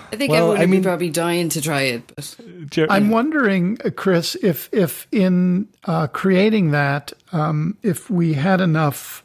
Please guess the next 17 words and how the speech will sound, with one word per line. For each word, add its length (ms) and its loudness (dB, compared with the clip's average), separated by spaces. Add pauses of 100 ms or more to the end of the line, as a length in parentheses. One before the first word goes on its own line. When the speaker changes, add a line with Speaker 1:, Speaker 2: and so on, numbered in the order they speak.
(120)
Speaker 3:
uh, 300 0
resolution 800 0 (540)
that 160 -2
you 160 2
could 140 0
actually 560 0
build 580 2 (160)
a 320 0
three 500 -2
D 460 -2
image 340 2
on, 320 -2 (560)
either 340 2
lenticular 920 0 (100)
or, 360 -2 (840)
um, 520 -2 (160)
anaglyph. 680 0